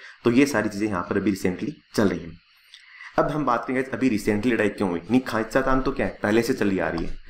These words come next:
लड़ाई की अब बात करते हैं भैया, आखिर लड़ाई की दिक्कत क्यों है, अभी क्यों जरूरत स्टार्ट हुई लड़ाई वापस? क्योंकि देखो इन कंट्रीज के बीच में लड़ाई क्या है, चलती आ रही है, बहुत सारे इशूज मैंने आपको सारा समझा दिया है।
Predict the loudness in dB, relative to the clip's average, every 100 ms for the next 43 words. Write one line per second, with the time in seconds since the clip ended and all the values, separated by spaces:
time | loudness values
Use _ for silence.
0 | -20 -2 2 2 2 -2 0 0 -2 -6
1 | -6 -4 -6 -6 -6 -2 0 0 0 -4
2 | -14 0 4 4 4 2 0 -2 0 2
3 | 2 2 2 0 -4 -2 -2 -2 -4 -4
4 | -6 -8 -12 -16 _ _ _ -2 4 4
5 | 4 2 2 0 0 -2 0 0 2 2
6 | 0 0 0 2 4 2 2 -6 -14 _
7 | _ -4 -2 0 0 0 0 0 -2 -4
8 | -4 -4 -10 -20 2 4 4 2 -2 -6